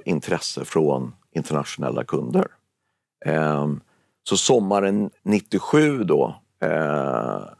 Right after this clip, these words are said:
då reser jag runt två år, eh, två år, två veckor i, i U S A. Jag är väst-östkust, jag är, är på Bermuda.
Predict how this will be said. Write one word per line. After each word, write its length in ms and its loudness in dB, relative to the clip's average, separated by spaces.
då 540 4
reser 280 4
jag 120 2
runt 200 0
två 320 4
år, 180 2
eh, 300 6
två 280 -2
år, 180 2
två 140 6
veckor 420 2
i, 360 4
i 300 4
U 140 4
S 120 0
A. 200 -2
Jag 180 4
är 580 2
väst-östkust, 1300 0
jag 180 2
är, 200 0
är 60 0
på 180 2
Bermuda. 1000 2